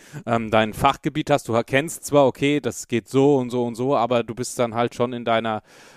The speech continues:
äh, Fachrichtung, ne? Also der Quarterback ist jetzt nicht der beste, äh, Wide Receiver oder Linebacker oder sowas. Ähm, aber jeder versteht schon so grob, was der andere macht.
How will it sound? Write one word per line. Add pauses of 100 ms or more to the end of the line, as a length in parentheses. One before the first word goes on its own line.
äh,
Fachrichtung, (100)
ne?
Also (200)
der
Quarterback
ist
jetzt
nicht
der
beste, (100)
äh, (340)
Wide
Receiver
oder
Linebacker
oder
sowas. (420)
Ähm,
aber
jeder
versteht
schon
so
grob,
was
der
andere
macht.